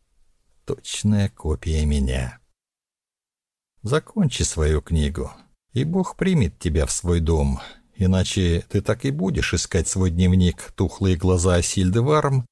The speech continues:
и снова забудешь, кто ты есть, блуждая по окрестностям Белого болота. Я так и сделаю, отче.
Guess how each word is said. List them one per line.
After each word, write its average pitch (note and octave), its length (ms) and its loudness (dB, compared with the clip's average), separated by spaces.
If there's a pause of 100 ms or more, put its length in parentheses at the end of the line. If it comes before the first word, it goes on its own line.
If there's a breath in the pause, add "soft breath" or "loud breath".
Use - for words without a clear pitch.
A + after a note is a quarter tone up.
(160)
и F3+ 80 2
снова A3 420 0
забудешь, E3 560 0
кто - 240 -2
ты B2 140 -2
есть, G#2 640 0
блуждая F2 640 0
по E2+ 140 0
окрестностям D#2 840 0 (260)
Белого D2 480 0
болота. C2 640 -4 (1160)
Я A#2 120 2
так A#2+ 240 -4
и C3 60 2
сделаю, D2 560 0
отче. - 460 -6